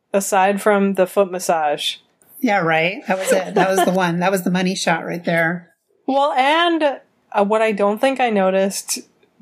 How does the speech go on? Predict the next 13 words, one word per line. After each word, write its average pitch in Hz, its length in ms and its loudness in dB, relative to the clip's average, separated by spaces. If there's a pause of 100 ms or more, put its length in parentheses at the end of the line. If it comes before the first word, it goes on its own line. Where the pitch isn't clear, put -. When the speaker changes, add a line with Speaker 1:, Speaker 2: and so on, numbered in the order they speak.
(100)
Speaker 1:
previous 202 540 -2
times 202 380 0
that 196 120 0
I 196 80 2
watched 190 460 -2
this, 214 260 -2
but 175 300 -4
did 175 300 0
this 175 200 2
time 196 220 -2
around, 220 560 0 (460)
is 208 300 -4
almost 240 560 0